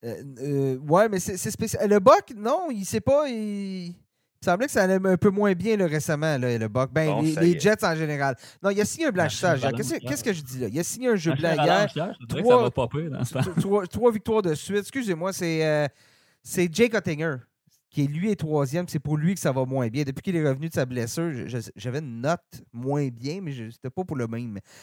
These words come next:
Speaker 1: Euh, ouais, Oettinger, là, depuis son retour, euh, de, de blessure, ça va beaucoup moins bien. À vrai dire, si j'avais,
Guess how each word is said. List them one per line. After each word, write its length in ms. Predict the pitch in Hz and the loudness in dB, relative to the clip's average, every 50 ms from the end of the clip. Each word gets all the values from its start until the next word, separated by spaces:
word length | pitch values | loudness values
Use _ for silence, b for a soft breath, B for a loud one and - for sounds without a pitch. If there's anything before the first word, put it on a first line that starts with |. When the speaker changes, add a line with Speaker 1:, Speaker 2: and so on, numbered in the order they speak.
| B B B B 165 151 139 - | B B B B -20 -20 -6 -2
Speaker 1:
Euh, 480 | 131 151 151 156 156 160 160 160 160 160 | 0 2 4 4 4 4 4 4 4 4
ouais, 180 | 160 180 190 190 | 6 6 6 6
Oettinger, 440 | 190 185 180 180 170 185 196 202 | 6 4 2 2 0 0 0 0
là, 100 | 196 196 | 0 0
depuis 240 | 185 170 160 - - | 0 0 -2 -4 -2
son 160 | - - 175 | 2 2 4
retour, 480 | 156 151 151 - - 175 175 180 170 156 151 | 4 4 2 4 4 4 4 4 2 2 2
euh, 340 | 147 135 131 127 127 127 123 | 2 2 2 2 0 0 -2
de, 680 | 123 127 123 120 117 113 110 107 107 107 107 107 110 107 | -2 -2 -2 0 0 0 0 0 0 0 -2 -2 -4 -4
de 80 | 113 135 | -6 -8
blessure, 380 | 110 123 120 110 - - 165 156 | -6 -6 -6 -6 -6 -6 -6 -6
ça 100 | 156 131 | -4 -4
va 140 | 120 123 | -4 -4
beaucoup 260 | 113 110 120 - - 151 | -4 -6 -8 -12 -8 -8
moins 140 | 135 120 | -6 -6
bien. 180 | 113 147 170 165 | -4 -4 -2 0
À 100 | 165 151 | 0 2
vrai 140 | 151 170 180 | 2 2 0
dire, 100 | 208 254 | 0 -2
si 140 | - - 240 | -4 -2 2
j'avais, 340 | 202 220 185 202 196 202 | 2 2 4 4 2 2